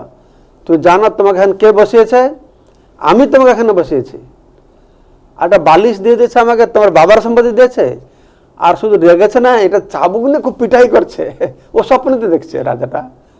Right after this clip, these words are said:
সত্যি সত্যি নয়। হ্যাঁ, ও পিটাই, চাবুক দিয়ে পিটাচ্ছে।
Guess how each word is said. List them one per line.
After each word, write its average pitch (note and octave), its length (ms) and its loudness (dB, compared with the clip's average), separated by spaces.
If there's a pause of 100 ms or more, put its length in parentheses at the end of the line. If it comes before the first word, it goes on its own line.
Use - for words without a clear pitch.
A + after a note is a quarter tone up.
সত্যি E3+ 260 -4
সত্যি E3+ 260 -2
নয়। B2+ 140 -10 (400)
হ্যাঁ, C#3+ 440 -10
ও - 40 -6
পিটাই, F#3 540 0
চাবুক F3 240 -2
দিয়ে G3 120 -2
পিটাচ্ছে। - 460 -4